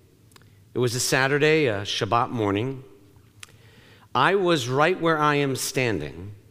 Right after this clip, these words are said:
officiating at a rather large bar mitzvah service, and in the middle of the service, I was handed a piece of paper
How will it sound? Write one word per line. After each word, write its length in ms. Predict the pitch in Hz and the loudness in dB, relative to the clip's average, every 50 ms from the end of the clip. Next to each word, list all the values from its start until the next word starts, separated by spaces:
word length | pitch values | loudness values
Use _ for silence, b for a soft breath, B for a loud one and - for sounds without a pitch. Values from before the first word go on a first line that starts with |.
| _ _ _ _ _ b b b b b b _ - | _ _ _ _ _ b b b b b b _ -8
officiating 960 | 110 - - - 165 - - - 160 160 156 156 147 147 143 143 143 143 - - | -8 -4 -2 -2 0 0 0 0 2 2 2 2 2 0 0 0 0 -2 -4 -4
at 260 | - 120 117 120 - | -2 -2 -2 -2 0
a 140 | 123 117 113 | 0 0 0
rather 340 | 113 131 135 143 131 139 135 | 2 2 0 0 0 -2 -4
large 880 | 117 110 107 110 120 127 131 139 143 147 143 139 131 120 117 - - - - - _ - | -2 -4 -4 -2 -2 0 0 0 0 -2 -2 -4 -8 -8 -10 -10 -12 -16 -20 -18 _ -2
bar 160 | 127 120 113 | -2 0 0
mitzvah 400 | 117 127 135 - - - - 123 | 0 0 -2 -2 -4 -4 -4 -4
service, 720 | - - - - 131 120 110 85 87 85 82 - - - - b b b b b b b b b b b b b - - - - | -2 -2 -2 -2 0 0 0 0 -2 -4 -4 -6 -10 -14 -18 b b b b b b b b b b b b b -20 -14 -6 -2
and 140 | 127 131 139 | -2 0 2
in 60 | 135 | 2
the 60 | 131 | 2
middle 240 | 135 165 175 190 190 | 2 2 2 2 0
of 60 | 175 | 0
the 80 | 165 151 | 0 -2
service, 400 | - - 156 156 147 143 - 127 | 0 0 0 2 0 0 -2 -2
I 140 | 135 127 | -2 -2
was 180 | 127 127 123 - | -2 -2 -4 -6
handed 460 | - - 147 147 151 147 147 151 135 | -4 -2 -2 0 0 0 -2 -2 0
a 140 | - 123 117 | 0 -2 -2
piece 580 | - - - - - 147 151 143 - - - - | -2 -6 -10 -6 -4 -4 -2 -2 -4 -6 -8 -6
of 280 | - 127 113 - - | -6 -6 -6 -6 -10
paper 580 | - - 135 131 123 - - 82 80 80 80 | -8 -4 -4 -4 -4 -4 -6 -6 -6 -6 -8